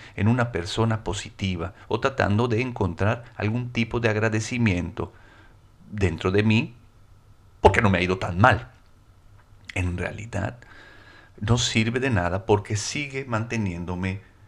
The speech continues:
lejos. No quiere decir que no debemos de sentir gratitud cuando nos comparamos con las situaciones de otras personas, pero yo lo que considero es que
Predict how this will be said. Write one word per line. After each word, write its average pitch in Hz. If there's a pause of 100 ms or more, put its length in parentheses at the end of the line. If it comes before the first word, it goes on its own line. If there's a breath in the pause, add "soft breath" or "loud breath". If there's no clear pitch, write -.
lejos. 101 (320 loud breath)
No 113
quiere 131
decir 98
que 107
no 107
debemos 110
de 95
sentir 95
gratitud 120 (480 loud breath)
cuando 85
nos 85
comparamos 98
con 92
las 90
situaciones 90
de 82
otras 95
personas, 113 (320 loud breath)
pero 87
yo 95
lo 113
que 110 (500)
considero 101 (240 loud breath)
es 110
que 101